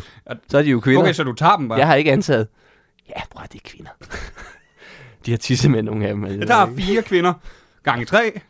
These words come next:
Speaker 1: øh, gange fire, og så spiller jeg sgu lige spil Ludo. <laughs>
Speaker 2: Så ser vi, kan lide det.
Speaker 1: <laughs> Ja.
Speaker 2: Ikke? Jeg siger bare, forbyd Ludo.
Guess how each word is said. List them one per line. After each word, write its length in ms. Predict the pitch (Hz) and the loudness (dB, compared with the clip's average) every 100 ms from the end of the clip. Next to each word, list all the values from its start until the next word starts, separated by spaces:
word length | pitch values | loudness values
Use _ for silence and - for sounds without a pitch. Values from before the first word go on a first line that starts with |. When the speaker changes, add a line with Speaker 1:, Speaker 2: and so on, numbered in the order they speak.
| - | -2
Speaker 1:
øh, 120 | 160 | 2
gange 200 | 147 147 | 2 0
fire, 280 | 156 247 262 | -2 -2 -2
og 80 | 175 | -4
så 100 | 208 | -6
spiller 260 | - 202 | -2 0
jeg 80 | 180 | 0
sgu 120 | - | -2
lige 120 | 170 151 | -4 -2
spil 240 | - 190 | -4 -2
Ludo. 420 | 151 180 160 185 - - - - - | 0 0 0 0 -2 -2 -4 -4 -10
<laughs> 460 | - 262 220 170 - | -10 -14 -12 -14 -4
Speaker 2:
Så 180 | 233 | -2
ser 140 | 196 196 | 2 2
vi, 80 | 160 | 4
kan 120 | 147 | 2
lide 160 | 120 | 2
det. 80 | 208 208 170 | -2 -4 -8
Speaker 1:
<laughs> 100 | 170 170 - _ _ | -6 -8 -10 _ _
Ja. 60 | 190 | -4
Speaker 2:
Ikke? 140 | 208 - | -2 -4
Jeg 80 | 180 | 0
siger 120 | 269 | 4
bare, 140 | 240 | 4
forbyd 220 | 233 214 | 2 -4
Ludo. 260 | 240 254 | 0 0